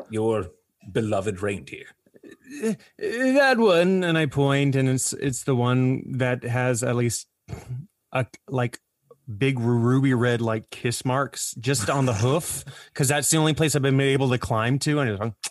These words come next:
Speaker 2: uh, mm, one day, mm,
Speaker 3: I mean,
Speaker 2: uh.
Speaker 3: it sounds like the reindeer's really into that. You know, they're just like, "Yes, this." <laughs> "Kiss my hoof, you bitch." Like, I get it. It's, it's good.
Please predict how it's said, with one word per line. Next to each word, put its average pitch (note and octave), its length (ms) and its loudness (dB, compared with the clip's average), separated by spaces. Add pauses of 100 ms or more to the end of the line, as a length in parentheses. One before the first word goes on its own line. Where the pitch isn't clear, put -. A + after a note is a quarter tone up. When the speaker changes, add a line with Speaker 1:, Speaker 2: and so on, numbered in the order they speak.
(500)
Speaker 2:
uh, A3+ 260 4 (400)
mm, B3 300 4 (340)
one A3+ 160 2
day, G#3+ 220 2
mm, A3+ 680 2
Speaker 3:
I E3 160 2
mean, E3+ 140 2
Speaker 2:
uh. D#3+ 40 2
Speaker 3:
it D3 60 0
sounds G3 240 2
like F3+ 120 4
the E3 80 2
reindeer's C#3+ 420 0
really B2+ 260 0
into G2 180 -8
that. E2+ 280 -6 (680)
You C3+ 80 -2
know, G2 260 -2 (480)
they're B2 120 -4
just A#2+ 180 0
like, D#5 180 4
"Yes, E5+ 300 2 (140)
this." - 340 -2 (1040)
<laughs> - 480 0
"Kiss F#3 220 0
my D3 220 0
hoof, E3 300 0
you G#2+ 120 -4
bitch." G#2 360 -4
Like, E3+ 140 -2
I G3+ 80 2
get B2 220 -2
it. F#2 140 -10 (180)
It's, C3 240 -2
it's - 180 -10
good. - 220 -4